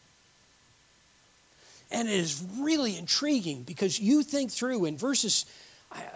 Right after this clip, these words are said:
again, I keep coming back to verses twenty-four and twenty-five. Listen to these words. "Take heed what you hear,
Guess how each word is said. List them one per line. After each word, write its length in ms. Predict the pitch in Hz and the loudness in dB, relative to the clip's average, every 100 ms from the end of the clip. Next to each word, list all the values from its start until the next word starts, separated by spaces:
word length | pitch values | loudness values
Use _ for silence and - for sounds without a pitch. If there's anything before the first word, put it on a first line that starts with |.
| - | -12
again, 280 | - 247 269 | -4 2 2
I 160 | 196 170 | 2 -2
keep 260 | - 240 | -2 -2
coming 240 | - 240 202 | 0 0 2
back 220 | 220 247 | 0 0
to 60 | 185 | 0
verses 320 | 208 - 185 | 2 0 -2
twenty-four 540 | - 240 226 - 208 | -2 -2 -2 -2 0
and 80 | 185 | 0
twenty-five. 600 | - 202 202 214 185 139 | -2 -2 -2 0 -2 -2
Listen 400 | 175 302 - 294 | 0 2 4 4
to 80 | 214 | 2
these 100 | - | 2
words. 280 | 247 165 - | 2 4 2
"Take 240 | - 330 | 4 6
heed 160 | 311 311 | 8 6
what 260 | 254 277 285 | 6 6 6
you 80 | |
hear, 240 | 269 285 | 6 10